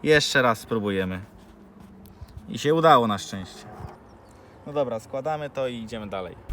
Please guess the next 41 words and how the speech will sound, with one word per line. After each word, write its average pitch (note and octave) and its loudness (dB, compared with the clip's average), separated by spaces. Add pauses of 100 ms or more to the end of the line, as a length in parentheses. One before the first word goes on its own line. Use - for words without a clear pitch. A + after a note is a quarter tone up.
(240)
Przyszedł D#3 10
czas A2+ 10
na C3 10
zamontowanie A#2+ 10
Webasto G#2 8
w - -2
samochodzie. G2 4 (420)
Podchodzę D3+ 6
do D3 2
tego C#3 8
już C3 6
któryś A#2+ 4
raz, G#2+ 6
ale A2 6
już A2 4
mówię, G#2+ 4
dzisiaj G#2+ 2
sobie G#2 4 (320)
nie B2+ 8
mogę C#3 8
gdybać B2 6
i A#2+ 8
myśleć, B2 8
czy D3 4
to C3+ 8
z C3 4
lewej, B2+ 10
czy C#3 2
z - -4
prawej, B2 8
czy B2+ -2
z - -10
przodu. A#2+ 4 (300)
Najbardziej E3 4
optymalnie C3+ 6
będzie B2 2
mi A#2+ 2
pasowało B2 6
tu - 6
z - 2
przodu, D#3+ 6